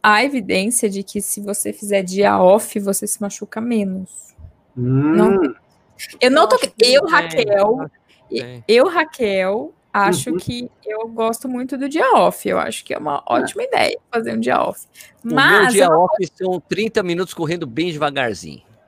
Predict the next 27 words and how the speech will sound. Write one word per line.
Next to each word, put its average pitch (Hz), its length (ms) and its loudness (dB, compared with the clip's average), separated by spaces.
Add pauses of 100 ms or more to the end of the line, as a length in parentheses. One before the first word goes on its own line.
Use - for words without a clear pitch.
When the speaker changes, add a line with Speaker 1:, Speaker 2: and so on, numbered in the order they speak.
Speaker 1:
Tudo 311 160 -10
bem. 262 140 -10 (340)
Mas 269 340 2
até 311 280 4
onde 320 200 0
eu 320 140 6
saiba, 233 560 2
eu 226 100 2
não 254 160 -2
posso 262 420 0
falar 208 320 0
com 254 200 -8
embasamento 226 540 0
de 220 120 -6
que, 226 100 0
assim, 220 220 -2
você - 200 -2
tem 240 320 -2
que - 60 -8
fazer 226 220 8
dia 202 160 6
off, 208 140 2
senão 220 140 0
você 226 180 2
vai 208 320 2
se 226 160 -4
machucar. 208 580 -4